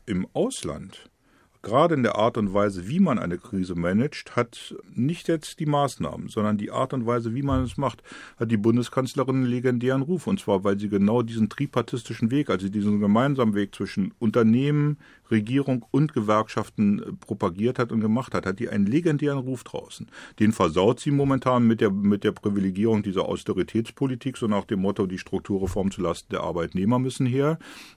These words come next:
Das ist etwas, was ihr böse angekreidet wird, Klammer auf, völlig zu Recht, Klammer zu. Aber die Art und Weise, wie man Krisen bewältigt, gilt im Ausland nach wie vor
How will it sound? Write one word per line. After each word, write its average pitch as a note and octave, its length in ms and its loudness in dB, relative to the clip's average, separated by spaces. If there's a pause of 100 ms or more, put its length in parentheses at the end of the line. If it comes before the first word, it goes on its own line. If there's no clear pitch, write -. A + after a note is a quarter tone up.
Das G#2 180 2
ist - 160 -4
etwas, B2 340 0
was A#2 180 0
ihr A2 120 -2
böse A#2 360 2
angekreidet G#2+ 640 0
wird, G#2 140 2
Klammer G2 320 0
auf, F#2 160 -2
völlig F#2+ 260 0
zu - 160 -6
Recht, B2+ 300 -2
Klammer D2+ 380 -6
zu. A#2+ 300 -4 (280)
Aber A2+ 180 4
die G#2+ 140 0
Art G#2 240 0
und E2+ 120 -4
Weise, F#2+ 360 0
wie D#3 80 -2
man A#2 180 2
Krisen D#3+ 340 -2
bewältigt, D2+ 640 -4 (140)
gilt A#2 260 0
im G2+ 160 -2
Ausland A#2+ 640 -4
nach D2+ 300 -2
wie A2 80 -2
vor A#2+ 400 0